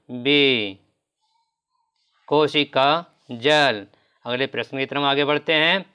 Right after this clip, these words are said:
प्रश्न नंबर सात, पृथ्वी का झुकाव अपने अक्ष पर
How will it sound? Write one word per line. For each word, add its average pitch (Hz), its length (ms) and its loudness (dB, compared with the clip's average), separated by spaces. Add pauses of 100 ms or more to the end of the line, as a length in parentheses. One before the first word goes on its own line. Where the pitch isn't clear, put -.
(240)
प्रश्न 117 200 -10
नंबर 123 260 -4
सात, 160 540 2 (1300)
पृथ्वी 180 280 0
का 208 140 4
झुकाव 170 440 2
अपने 160 380 0
अक्ष 165 200 -2
पर 175 340 0